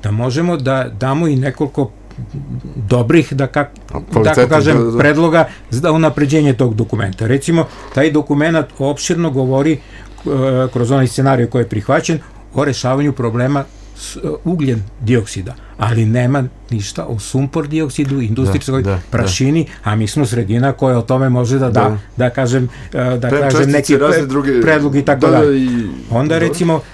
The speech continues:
Speaker 1: tamo se govori kod razvoja infrastrukture o brojnim gasovodima koji će se razvući po zemlji, ali se ne pominje gasovodna mreža istočne Srbije,
Speaker 2: Da,
Speaker 1: koja
Speaker 2: da.
Speaker 1: je za nak jako ključna i čak je i doneta odluka o izradi prostornog plana gasovodne
Speaker 2: Mhm.
Speaker 1: mreže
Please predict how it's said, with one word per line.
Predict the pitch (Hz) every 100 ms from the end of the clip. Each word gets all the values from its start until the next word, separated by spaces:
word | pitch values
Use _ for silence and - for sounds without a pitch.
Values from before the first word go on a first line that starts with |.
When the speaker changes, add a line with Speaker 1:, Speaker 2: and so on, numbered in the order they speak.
| -
Speaker 1:
tamo | - 156 151
se | - 139
govori | 123 139 143 151
kod | 135 135 120
razvoja | 127 143 135 135
infrastrukture | 123 120 - 104 - 147 143
o | 117
brojnim | 131 135 131 120
gasovodima | 127 - 113 104 104 107
koji | 123 110
će | 104
se | -
razvući | 113 104 113 - -
po | 110
zemlji, | 98 120 151 165 - - -
ali | - 104
se | 98 120
ne | 104
pominje | 110 107 117 135
gasovodna | 110 110 - 127 117
mreža | 113 117 110
istočne | 107 101 113 - 101 - - - - -
Srbije, | 131 113 139 143
Speaker 2:
Da, | 113 98
Speaker 1:
koja | - 123
Speaker 2:
da. |
Speaker 1:
je | 131
za | 110
nak | 120 143 -
jako | 143 123 160 175 - 160
ključna | - 156 - 147
i | 123
čak | - 151 147
je | 143 147
i | 123
doneta | 107 143 170 165 - - - - -
odluka | 127 139 160 156
o | 131
izradi | 139 147 123
prostornog | - 135 139 131 120 104
plana | - 175 202 139 - -
gasovodne | 123 151 139 120
Speaker 2:
Mhm. | 120
Speaker 1:
mreže | 131 123 110